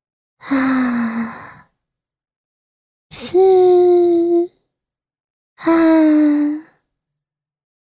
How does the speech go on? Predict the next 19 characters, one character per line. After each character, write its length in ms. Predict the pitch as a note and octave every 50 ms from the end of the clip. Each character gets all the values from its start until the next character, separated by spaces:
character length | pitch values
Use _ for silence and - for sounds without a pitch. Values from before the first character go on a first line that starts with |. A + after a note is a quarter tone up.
| _ _ _ _ _ _ _ _ _ _ _ _ _ _ -
い 240 | A#3+ B3 C4 C4 C#4
い 60 | C#4+
わ 180 | B3+ B3 A#3 A3
よ、 420 | G#3+ G#3 A3 A3 A3 B3+ F#4+ A#4+ -
後 180 | - G4+ F#4 F4+
輩 320 | F4 D#4+ D#4 D#4 D#4+ D#4
く 180 | D4+ - - D#4+
ん。 360 | D#4 D4+ C#4+ C4+ B3 A#3+ A#3+ - _ - _ - - - - - - - - _ _ _ _
ち 140 | - - F#3
ゃ 440 | F#3 F#3 F#3+ F#3+ F#3+ G3 G#3 G#3+ G#3+
ん 120 | A3 A3 G3+ - _ -
と 180 | - - - - _ _ _ _ _ _ _ _ _ _ -
言 220 | - F#3 F#3+ G3+ G#3
う 20 |
こ 160 | - - A3+
と 160 | - - F3 E3+
聞 220 | - - - - -
け 160 | - G3+ A3+
て。 300 | - - - D4 -